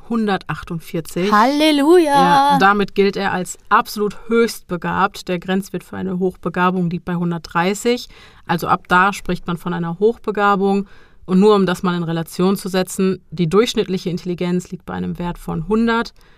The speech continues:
Speaker 1: Mit einem I Q von hundertachtundvierzig liegt Gary Heidnik also über dem I-Q-Wert von neunundneunzig Komma neun Prozent der Bevölkerung.
Speaker 2: Ja, ist krass.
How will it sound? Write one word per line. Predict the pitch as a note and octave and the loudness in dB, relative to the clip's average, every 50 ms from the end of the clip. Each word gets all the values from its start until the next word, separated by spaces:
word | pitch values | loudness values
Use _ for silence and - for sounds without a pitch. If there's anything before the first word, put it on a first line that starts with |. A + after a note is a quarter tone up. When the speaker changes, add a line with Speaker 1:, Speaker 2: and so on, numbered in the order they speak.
| _ _ _ _ - - - | _ _ _ _ -20 -14 -8
Speaker 1:
Mit | F3+ F3 E3 | -8 -8 -6
einem | - F3+ F3+ E3+ E3+ E3+ - _ _ - | -4 -2 -2 -2 -2 -4 -6 _ _ -14
I | - | -14
Q | D#3+ - - G3+ G3+ | -12 -6 -4 -4 -4
von | G3 - E3 E3+ E3+ | -4 -4 -4 -4 -2
hundertachtundvierzig | E3+ F#3 F#3 F3 - - E3+ D#3+ - - E3 - - F#3 F3+ - - - F3+ F#3 - - - | 0 0 -2 -2 -4 -6 -8 -8 -8 -10 -10 -6 -4 -4 -4 -4 -4 -4 -4 -4 -4 -8 -12
liegt | F3+ D#3+ - | -12 -12 -8
Gary | - F3 F3+ F3+ F3+ F3+ | -4 -2 -2 0 0 -2
Heidnik | F3 F3 F3+ F3+ F3+ F3+ F3+ F3 E3+ - - - | -2 -2 -4 -4 -4 -6 -6 -6 -8 -10 -14 -12
also | - F3+ F3 E3+ F3+ E3+ E3+ - _ - - | -10 -8 -6 -4 -4 -4 -6 -6 _ -18 -10
über | - - B3 B3 A3 A#3 G3 | -4 -4 -2 0 0 0 0
dem | F3 G3 G3 F#3+ F3+ - | 2 0 0 0 -2 -6
I-Q-Wert | - E3 - - G#3+ A3+ G#3+ G3+ F#3+ F#3+ G3 F#3 | -8 -12 -10 -6 -6 -6 -4 -4 -2 -2 -2 -4
von | - - E3 D#3+ | -6 -8 -6 -4
neunundneunzig | E3+ F3 F#3+ G#3 A3 G#3 G3 F#3+ F#3 F#3+ F#3 - F3+ - | -2 0 2 2 2 2 2 2 0 -2 -2 -4 -8 -10
Komma | - - E3+ D#3+ D#3+ | -6 -6 -4 -2 -2
neun | E3 E3 E3+ F3+ F#3 F#3+ F#3 | -2 0 0 2 0 0 -2
Prozent | - - E3+ D#3 - E3 D#3+ E3 - | -4 -8 -8 -6 -4 -4 -4 -4 -4
der | D#3+ D#3+ | -4 -4
Bevölkerung. | E3 E3 D#3 - - - - E3 D#3 D#3+ E3 - G#3 | -4 -4 -4 -6 -8 -8 -6 -8 -8 -8 -6 -6 -4
Speaker 2:
Ja, | G3 G3 F#3+ | -4 -4 -4
ist | F#3 - | -6 -8
krass. | - - F#3 F#3 - | -10 -10 -10 -10 -10